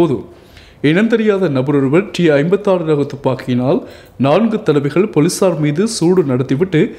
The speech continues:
தப்பிச் சென்றுள்ளார் என போலீசார் தெரிவிக்கின்றனர்.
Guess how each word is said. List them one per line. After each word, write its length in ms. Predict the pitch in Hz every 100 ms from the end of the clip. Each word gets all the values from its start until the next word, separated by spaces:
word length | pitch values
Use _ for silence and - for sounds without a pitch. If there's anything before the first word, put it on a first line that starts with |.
| - - -
தப்பிச் 300 | 160 160 226 233
சென்றுள்ளார் 460 | 185 185 170 147 127
என 180 | 143 208
போலீசார் 440 | 139 156 - 160 143
தெரிவிக்கின்றனர். 680 | 175 156 127 - 110 107 131